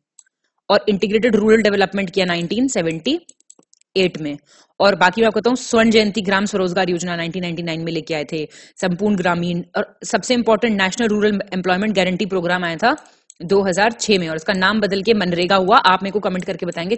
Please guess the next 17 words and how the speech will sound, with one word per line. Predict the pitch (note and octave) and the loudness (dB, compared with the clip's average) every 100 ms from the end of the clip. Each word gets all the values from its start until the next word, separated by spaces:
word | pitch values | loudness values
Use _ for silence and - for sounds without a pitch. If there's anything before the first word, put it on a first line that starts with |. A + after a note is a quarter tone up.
| A#3 | 0
कब | F3 | -2
हुआ। | C#3+ - - _ _ _ _ _ _ _ _ | -2 -12 -18 _ _ _ _ _ _ _ _
तो | G#3 | -6
ये | F#3+ D4 F#3 - - _ | -2 -2 -2 -10 -20 _
फंडामेंटल | G#3 G3+ G#3+ A3+ | -2 -2 -2 -2
ड्यूटीज | B3 A#3 A3 B3+ | 0 0 0 -2
को | - | 2
इफेक्ट | B3 A#3+ A#3+ | 2 2 0
देने | A3 A3+ | 0 0
के | A#3 | -2
लिए | A#3 | 0
थोड़ी | C#4 | 0
ना | C#4+ | 0
स्टार्ट | A3 E3 D#3 | -2 -6 -6
हुए | D#3 | -6
थे, | F#3+ | -4
ये | G3+ | -2